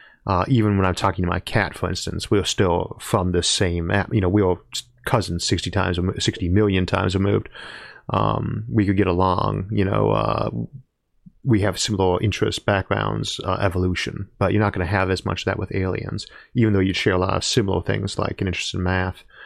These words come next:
Uh, Subbot asks, "Can we get some new S F I A merchandise?"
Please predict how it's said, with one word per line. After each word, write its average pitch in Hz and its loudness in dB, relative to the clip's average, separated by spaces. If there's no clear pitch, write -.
Uh, 117 4
Subbot 113 2
asks, 110 2
"Can 127 2
we 120 4
get 117 2
some 110 4
new 113 4
S 110 2
F 104 4
I 104 4
A 95 4
merchandise?" 101 2